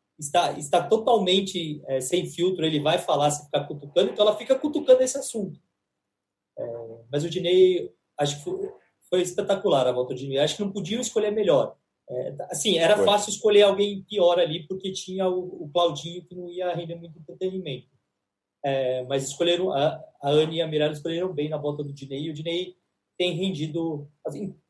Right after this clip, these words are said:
Speaker 1: até no acidente dele, acho que a gente tem que lamentar o acidente. Foi engraçado o Diney,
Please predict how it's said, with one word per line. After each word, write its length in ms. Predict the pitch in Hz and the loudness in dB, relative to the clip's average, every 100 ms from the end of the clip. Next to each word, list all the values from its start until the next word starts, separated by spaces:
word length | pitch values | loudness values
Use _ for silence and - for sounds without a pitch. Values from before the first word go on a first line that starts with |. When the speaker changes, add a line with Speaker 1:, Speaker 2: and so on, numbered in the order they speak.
| - | -4
Speaker 1:
até 260 | 160 214 | 0 2
no 100 | 220 | 2
acidente 440 | 220 202 156 165 156 | 0 -2 -4 -4 -4
dele, 260 | 139 147 | 0 2
acho 200 | 139 127 | 2 0
que 60 | - | -4
a 40 | |
gente 120 | 127 131 | -8 -8
tem 100 | 147 | -2
que 60 | |
lamentar 300 | 156 147 143 | 0 0 -2
o 20 | |
acidente. 340 | 147 - 151 - _ _ - | -4 -6 -14 -16 _ _ 2
Foi 120 | 214 | 4
engraçado 540 | 220 214 - 202 190 | 6 2 2 4 4
o 60 | 185 | 0
Diney, 440 | 180 156 151 147 | -2 0 0 -2